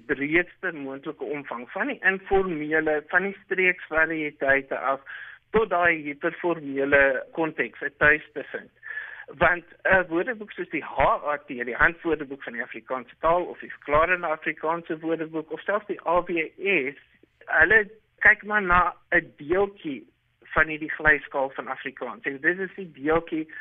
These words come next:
wat party mense standaard Afrikaans noem, wat ander mense algemene Afrikaans noem,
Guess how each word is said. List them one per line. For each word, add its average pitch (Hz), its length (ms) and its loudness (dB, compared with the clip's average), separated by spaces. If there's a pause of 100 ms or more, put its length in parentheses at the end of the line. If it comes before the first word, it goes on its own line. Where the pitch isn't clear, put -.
(220)
wat 151 180 -4
party 156 340 2
mense 202 400 -8
standaard 175 460 -2
Afrikaans 175 600 -2
noem, 175 160 -8
wat 139 140 -10 (100)
ander 160 220 4
mense 175 300 -4
algemene 170 500 -4
Afrikaans 160 580 -4 (140)
noem, 170 240 -10